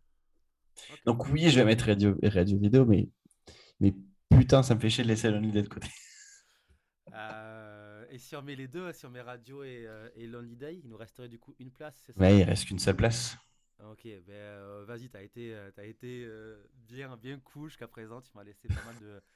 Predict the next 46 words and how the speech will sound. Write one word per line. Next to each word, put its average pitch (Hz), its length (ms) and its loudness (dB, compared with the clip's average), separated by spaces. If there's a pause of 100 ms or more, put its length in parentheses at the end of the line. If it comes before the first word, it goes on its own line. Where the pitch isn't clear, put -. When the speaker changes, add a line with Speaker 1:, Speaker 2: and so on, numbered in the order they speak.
(220)
Speaker 1:
de 117 60 -16
titres. - 300 -20
Allez, 123 220 -12
je - 80 -20
te - 80 -20
laisse 139 300 -16
Lonely 123 180 -16
Day, 120 260 -16
je - 120 -20
te 107 80 -20
laisse. 110 280 -20
Speaker 2:
Et 110 200 0
quel 101 320 6
homme. 101 320 6
Du 120 100 0
coup, 139 140 4
tu 135 120 -4
me 127 60 4
laisses 123 180 6
Lonely 135 200 6
Day 151 260 8
et 151 80 6
Radio 147 300 4
Video ? 139 300 0 (280)
Speaker 1:
Et 123 160 -18
Radio 113 220 -16
Video. 110 260 -18
Parce - 120 -12
que - 80 -6
Speaker 2:
Ouais. - 40 -8
Speaker 1:
Radio 151 180 -12
Video 170 220 -12
était 175 200 -18
aussi 143 220 -20
dans 156 140 -20
ma 127 80 -20
liste 139 220 -20
des 123 100 -20
trente-trois. - 480 -20 (840)
Euh, 101 760 -20
je - 80 -20
trouve - 140 -20
ce - 100 -20
titre - 360 -20
super 117 420 -20
bien, 107 240 -20